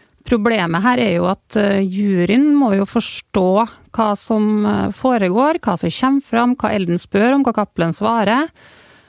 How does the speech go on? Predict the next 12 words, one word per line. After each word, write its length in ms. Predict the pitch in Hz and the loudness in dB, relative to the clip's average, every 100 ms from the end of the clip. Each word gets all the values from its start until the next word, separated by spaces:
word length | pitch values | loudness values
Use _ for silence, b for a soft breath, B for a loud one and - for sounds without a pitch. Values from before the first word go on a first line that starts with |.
| b - | b 0
Og 640 | 262 269 262 269 - - 254 | 2 4 4 2 0 -2 -4
offentligheten, 1040 | - - 180 180 175 170 - 247 269 277 | -2 -4 -2 -2 -2 -2 -2 -2 2 2
eh, 300 | 285 277 277 | 2 0 0
bør 400 | 240 226 269 220 | 0 0 0 0
jo 60 | 233 | -2
også 380 | - - 202 202 | -4 -4 -2 -2
få 200 | - 254 240 | -2 0 2
med 240 | 220 175 | 2 0
seg 160 | - 208 | 0 0
det 80 | |
her, 240 | 220 220 220 | 2 0 0
eh, 300 | 214 214 | 2 2